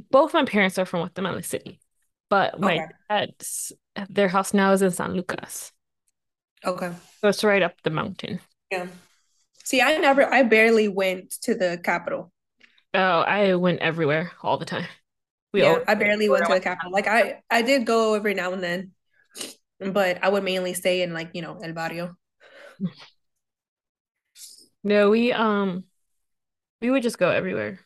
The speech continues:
Speaker 1: My, I was really lucky that my grandma
Speaker 2: That's awesome.
Speaker 1: everywhere.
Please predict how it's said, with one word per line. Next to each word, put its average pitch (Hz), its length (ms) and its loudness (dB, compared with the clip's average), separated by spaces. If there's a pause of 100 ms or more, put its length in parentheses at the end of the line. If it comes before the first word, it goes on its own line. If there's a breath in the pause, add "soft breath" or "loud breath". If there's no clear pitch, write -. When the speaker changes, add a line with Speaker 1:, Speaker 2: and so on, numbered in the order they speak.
Speaker 1:
My, 202 220 -4
I - 80 -2
was 202 140 0
really 202 180 2
lucky 196 300 -4
that - 160 -4
my 110 160 -6
grandma - 380 -6 (380)
Speaker 2:
That's 214 140 -10
awesome. 202 440 -8
Speaker 1:
everywhere. 190 300 -6